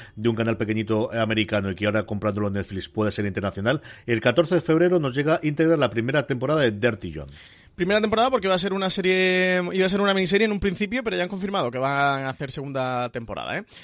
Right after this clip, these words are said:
Speaker 2: La serie está basada en hechos reales, sigue la vida y hazañas criminales de John Meehan, que está interpretado por Eric Bana, apodado Dirty John. El periodista de Los Angeles Times, Christopher Goffard, se enteró por primera vez de Meehan cuando supo que la policía está investigando un posible asesinato en Newport Beach.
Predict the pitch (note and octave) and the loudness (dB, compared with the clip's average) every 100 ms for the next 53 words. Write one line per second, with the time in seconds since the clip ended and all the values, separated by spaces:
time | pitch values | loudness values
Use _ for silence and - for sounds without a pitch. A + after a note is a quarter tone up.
0 | - C#3+ E3+ F3+ F3+ F3 F3+ F3 F3 F#3 | -12 -4 -2 0 0 0 -2 -4 -4 -4
1 | E3+ D#3+ F3 A#3 C#4 - - E3 D#3+ D3+ | 0 2 2 2 -2 -8 -8 -4 -2 -2
2 | D#3+ D#3 D#3 D3+ D#3+ D3 D#3+ D3+ D3 D3 | -2 -2 -4 -6 -8 -8 -8 -6 -4 -4
3 | C#3 D3 C#3+ C#3+ F3 A#3+ C4 A#3+ D3 D3 | -6 -4 -4 -4 -6 -4 -6 -8 -12 -12
4 | B2 A#2+ B2 A#2+ A#2 B2+ C3 B2+ A#2+ C3+ | -14 -12 -8 -8 -8 -8 -8 -8 -8 -4
5 | D3 A3 - - C#3+ C#3 C#3+ C#3 C3+ D3 | -2 -2 -4 -4 -2 2 2 2 -2 -6
6 | D#3 - C3 D#3 A#3+ F#4 - - - _ | -8 -8 -6 -4 -4 -6 -20 -20 -20 _
7 | D#3 D#3 D#3 D#3 C#3 D#3+ D#3 E3+ G3 F#3+ | -2 0 0 -4 -6 -4 -4 -2 -2 -2
8 | F3+ E3+ F#3 F3 - G#2+ G#2 C#3+ - D3 | -4 -4 -4 -4 -4 -4 -6 -12 -10 -4
9 | D#3 D3 D3+ D3+ C#3+ D3+ C#3 C#3+ C#3+ C#3+ | -4 -2 -4 -4 -6 -8 -4 0 0 -2
10 | - - - D#3 C#3+ C#3+ C3+ D3 C#3+ C#3+ | -8 -20 -6 -2 0 -2 -4 -4 -2 0
11 | C#3 C#3 C#3+ D3 D#3+ D#3 D#3 C#3 D#3+ E3 | 0 -2 -4 -6 -6 -4 -4 -4 -4 -4
12 | E3+ D#3+ D3+ D3 D#3+ C#3+ D3+ D3 C#3+ D3+ | 0 0 0 -4 -4 -6 -6 -6 -8 -6
13 | C#3+ C#3+ C#3+ C#3+ C#3+ C#3 C3+ C3+ - D3 | -6 -6 -8 -8 -8 -4 -4 -4 -6 -10
14 | C#3 C#3+ C3+ C#3 C#3 C#3 C#3 C3 E3 C#4 | -8 -8 -6 -6 -6 -6 -6 -6 -4 -4
15 | - | -6